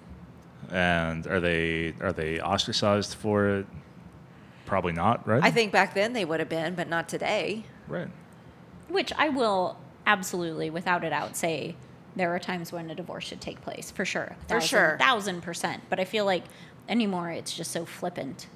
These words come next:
Speaker 3: you know? People are just like, yeah.
Speaker 1: So I think, uh, younger, younger generations will definitely have a, an easier time divorcing or separating, right? Because it has been normalized over the last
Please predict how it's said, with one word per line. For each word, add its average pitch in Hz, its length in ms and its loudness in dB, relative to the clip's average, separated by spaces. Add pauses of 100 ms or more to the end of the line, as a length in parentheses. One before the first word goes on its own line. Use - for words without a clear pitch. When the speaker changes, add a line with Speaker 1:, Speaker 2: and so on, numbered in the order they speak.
(100)
Speaker 3:
you 165 140 -8
know? 170 160 -8
People - 300 -10
are - 100 -8
just - 220 -14
like, - 180 -12 (1300)
yeah. - 180 -8
Speaker 1:
So 107 380 6
I 113 80 4
think, 110 260 2 (160)
uh, 139 60 -2
younger, 110 720 8
younger 113 320 6
generations 101 840 4 (420)
will 107 120 2
definitely 95 440 4
have 92 320 2
a, 90 260 0
an 98 220 -2
easier 101 320 0
time 98 340 0
divorcing 95 520 0
or 92 80 -2
separating, 92 540 2
right? 95 200 -4
Because 101 280 0
it 95 40 -2
has 101 220 4
been 95 180 -4
normalized 98 720 0
over 101 140 -6
the 95 80 -4
last 95 340 0